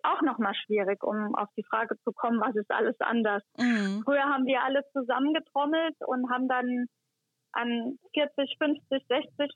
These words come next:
Speaker 1: Mann auf einmal wichtige Informationen verbreitet. Und das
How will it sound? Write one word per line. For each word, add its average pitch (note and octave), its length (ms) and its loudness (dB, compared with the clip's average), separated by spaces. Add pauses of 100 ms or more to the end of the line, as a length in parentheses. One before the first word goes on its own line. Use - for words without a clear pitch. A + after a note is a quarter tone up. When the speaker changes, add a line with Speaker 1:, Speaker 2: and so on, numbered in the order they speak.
(120)
Speaker 1:
Mann B3 480 2
auf - 240 0
einmal C#4+ 480 2 (160)
wichtige C4+ 480 -2
Informationen B3+ 920 0
verbreitet. E4 680 0 (680)
Und A#3+ 160 0
das B3+ 80 0